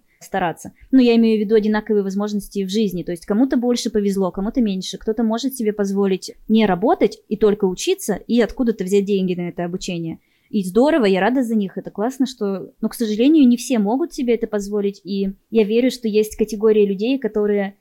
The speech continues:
ну, такие яркие мечтатели, очень хотят этим заниматься, но вообще не могут найти вариант сейчас, потому что и правда обучение дорогое очень. Вот, и было бы классно что-то такое сделать, что поможет этим людям, правда, начать.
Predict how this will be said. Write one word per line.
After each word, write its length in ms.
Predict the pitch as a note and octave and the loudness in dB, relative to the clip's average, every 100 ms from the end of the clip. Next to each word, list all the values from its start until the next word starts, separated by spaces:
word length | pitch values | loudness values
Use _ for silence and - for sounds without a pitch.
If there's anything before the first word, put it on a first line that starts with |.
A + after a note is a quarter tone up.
| _ - | _ -2
ну, 100 | G#3+ | 0
такие 340 | G#3 G#3 A3 G3 | 0 -2 0 2
яркие 440 | A3 A3+ A3+ G#3 | 2 0 0 -2
мечтатели, 760 | G3 - B3 C4 C4 A3+ G#3+ - _ - | -2 -2 0 0 0 -2 -2 -6 _ 0
очень 320 | A3+ A3+ G#3+ | 2 2 0
хотят 320 | G#3 G3+ G#3 | -2 -2 -2
этим 220 | G#3 G3+ | -4 -4
заниматься, 520 | F#3+ G3 G3 C#4+ - G3+ | -4 -2 0 0 0 0
но 440 | G3 A#3 B3+ - | 0 2 0 -4
вообще 340 | G3 G3 - A#3+ | -8 -8 -2 2
не 100 | B3 | 4
могут 320 | A3 G#3 G#3 | 4 2 0
найти 600 | G3 F#3+ A3 A3 A3+ G#3+ _ _ | -2 -4 -6 -6 -6 -10 _ _
вариант 420 | G3 G#3+ G3+ F3+ | 0 2 2 -2
сейчас, 360 | - - D#3+ - | -6 -12 -12 -12
потому 280 | - F3+ F#3+ | -12 -8 -8
что 380 | - G3+ F#3 - - _ - | -6 -6 -6 -10 -18 _ -4
и 80 | |
правда 480 | - A3+ B3+ A#3 G#3+ | 0 2 2 2 0
обучение 520 | - F#3+ F#3+ A3 A#3+ | -2 -6 -4 0 0
дорогое 480 | G3 G3 G3+ G#3 F3+ | 0 -2 0 0 0
очень. 280 | E3+ D#3 B3+ - _ _ _ _ - | -4 -8 -12 -16 _ _ _ _ 0
Вот, 200 | G#3 G#3 | 0 2
и 40 | |
было 160 | G#3+ A#3+ | 2 4
бы 100 | A3 | 4
классно 360 | B3+ E4+ E4+ | 0 2 2
что-то 260 | C#4+ C4+ A3+ | 2 0 -2
такое 300 | - - A3+ | -4 2 2
сделать, 580 | G3+ A#3+ F#4+ E4 - - - | 2 0 0 0 -4 -14 -10
что 180 | - B3 | -4 0
поможет 480 | A#3+ A3+ C#4 C#4 A3+ | 4 4 4 2 -2
этим 220 | G#3+ G#3 | -2 0
людям, 280 | G#3+ G#3 F#3 | 0 0 0
правда, 260 | G3 G3 | -2 0
начать. 480 | G3 F#3 A3 C4 C4+ | -2 -2 -4 -4 -6